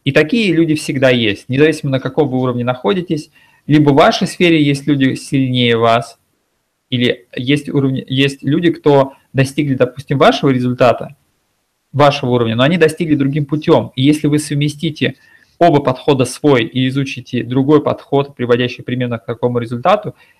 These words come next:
это может дать вам дополнительные бонусы. Поэтому для преподавателей тоже важно учиться, и можно учиться у своих, как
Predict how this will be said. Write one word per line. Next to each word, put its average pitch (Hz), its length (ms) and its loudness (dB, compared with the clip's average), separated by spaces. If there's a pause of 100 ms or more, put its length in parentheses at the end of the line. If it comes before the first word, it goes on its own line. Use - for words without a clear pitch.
это 143 360 2
может 151 340 0
дать 135 300 2
вам 123 240 0
дополнительные 120 560 -4
бонусы. 127 480 -4
Поэтому 175 540 -2 (800)
для 147 100 2
преподавателей 185 640 0
тоже 233 280 4
важно 165 280 0
учиться, 220 720 -4
и 120 360 -2
можно 135 260 -4
учиться 127 460 -2
у 113 500 -4
своих, 117 420 0 (600)
как - 220 -16